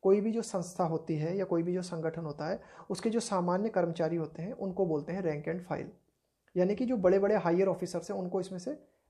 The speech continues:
इसमें काउंट नहीं किया जाता। रैंक एंड फाइल होते हैं सामान्य व्यक्ति, ठीक है। तो किसी भी संस्था में काम करने वाले सामान्य लोग, उन्हें हम बोलते हैं रैंक एंड फाइल। अब इसको थोड़ा सा याद करने के लिए मैं बता रहा हूँ कैसे ध्यान रखेंगे इसे।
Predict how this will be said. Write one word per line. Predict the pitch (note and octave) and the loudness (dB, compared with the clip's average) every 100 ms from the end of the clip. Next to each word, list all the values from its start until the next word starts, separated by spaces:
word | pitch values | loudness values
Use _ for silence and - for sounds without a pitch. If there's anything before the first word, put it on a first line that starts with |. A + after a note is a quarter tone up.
| - | -10
इसमें | F#3 - C4 | -6 -2 0
काउंट | A3+ F#3+ F#3 | 2 0 2
नहीं | F3 F3 | 2 4
किया | E3+ | 4
जाता। | D3+ D3+ | 2 0
रैंक | D#3+ F#3 | 0 2
एंड | G#3+ | 0
फाइल | G3 G3+ | 0 -2
होते | F3 G#3+ | -2 -2
हैं | B3+ | -4
सामान्य | - F#3 E3 D#3+ - _ _ _ - | -2 -2 -2 -4 -8 _ _ _ -2
व्यक्ति, | E3+ D#3+ - - | -2 -2 -14 -8
ठीक | B3+ C4 | -6 -6
है। | F3+ _ _ _ _ _ _ _ _ _ _ - | -8 _ _ _ _ _ _ _ _ _ _ 6
तो | A3 D#4+ F#4+ - _ _ _ - | 8 8 2 -6 _ _ _ -6
किसी | G#3 C4+ C4 | -2 2 2
भी | G#3 C#4+ | 2 2
संस्था | D4 G#3 F3+ F#3+ | 0 -2 0 0
में | F3+ A3 C4+ | 0 0 0
काम | F#3+ F#3 | 0 0
करने | E3+ D#3+ | -2 0
वाले | D#3 D3+ | 0 0
सामान्य | A3+ - F3+ D3+ | -2 -2 -2 -2
लोग, | D3 - - G3 | -2 -6 -6 0
उन्हें | G#3+ | 2
हम | G3 | 2
बोलते | E3+ D#3+ F3+ | 2 -2 -2
हैं | G#3+ | -4
रैंक | G3 D#3+ E3 | 0 0 0
एंड | G#3+ D4 - _ | -4 -6 -14 _
फाइल। | - D3+ D#3+ _ _ _ _ _ _ _ _ _ _ G#3+ | -6 -6 -6 _ _ _ _ _ _ _ _ _ _ 2
अब | A3 | 4
इसको | G#3+ - A3+ | 2 -2 -4
थोड़ा | A3 G3+ | 0 -2
सा | - G#3+ - | 0 -2 0
याद | F#3+ F#3 F#3+ | 6 8 8
करने | F#3+ F#3 | 0 -2
के | F#3+ | -4
लिए | F#3 | -2
मैं | D#3+ | -4
बता | C#3+ | -4
रहा | D#3+ | -8
हूँ | F#3+ | -6
कैसे | F3+ F3+ | -6 -4
ध्यान | E3+ D#3 | -6 -8
रखेंगे | E3 F#3 | -10 -12
इसे। | - | -12